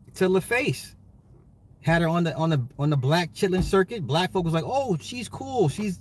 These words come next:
she sings urban songs." And we're like, uh, "Give it another five, six years." After the urban shit, she done went pop and then left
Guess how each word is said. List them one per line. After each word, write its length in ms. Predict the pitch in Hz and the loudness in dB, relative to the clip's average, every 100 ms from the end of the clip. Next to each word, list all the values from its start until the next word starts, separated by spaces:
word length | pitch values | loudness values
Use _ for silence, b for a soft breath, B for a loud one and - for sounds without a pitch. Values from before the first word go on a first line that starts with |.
| - | -10
she 180 | - 220 | -8 -8
sings 440 | - 233 220 196 - | -4 -2 0 0 2
urban 360 | - 247 208 180 | 4 6 6 4
songs." 680 | - 156 113 92 82 - _ b b b b b b b _ | 4 2 2 -2 -10 -20 _ b b b b b b b _
And 560 | 120 135 139 135 80 - - - - | 0 4 4 2 -4 -12 -20 -20 -10
we're 220 | 131 143 | -2 0
like, 320 | 143 131 127 - - | 4 2 2 -4 -20
uh, 300 | - - - - 120 | -20 -20 -20 -10 -2
"Give 140 | 147 | 0
it 60 | 139 | 2
another 200 | 127 117 | 0 0
five, 320 | 123 107 95 | -2 -4 -4
six 300 | - 98 - | -8 -8 -8
years." 300 | 101 - - | -10 -12 -10
After 220 | 110 110 | -6 -2
the 120 | 120 117 | -2 0
urban 360 | 131 147 139 | 2 4 4
shit, 280 | 131 - 143 - - - - _ _ - - - - - - - - | 2 2 0 -2 -14 -20 -20 _ _ -20 -20 -20 -20 -20 -20 -20 -14
she 120 | - 123 | -2 0
done 160 | 120 | 2
went 220 | 123 120 | 2 0
pop 320 | - 147 135 131 | 0 2 2 0
and 80 | |
then 180 | 107 101 | -4 -2
left 320 | 107 147 139 | 2 2 2